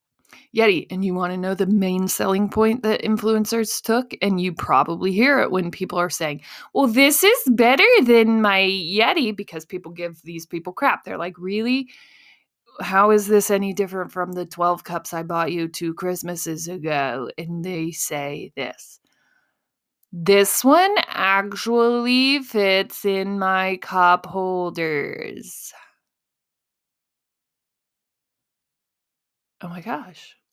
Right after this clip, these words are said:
Yeah, that's so smart. Yeah, I should get one, right? Like, and so trends are hard to follow. It will continue being even more difficult to keep up with trends because of how quickly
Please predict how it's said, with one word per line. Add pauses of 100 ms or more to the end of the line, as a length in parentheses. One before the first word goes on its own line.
(140)
Yeah, (240)
that's
so
smart. (240)
Yeah,
I
should
get
one,
right?
Like, (640)
and (120)
so (1300)
trends
are
hard
to
follow. (120)
It
will
continue
being
even
more
difficult
to
keep
up
with
trends
because
of
how
quickly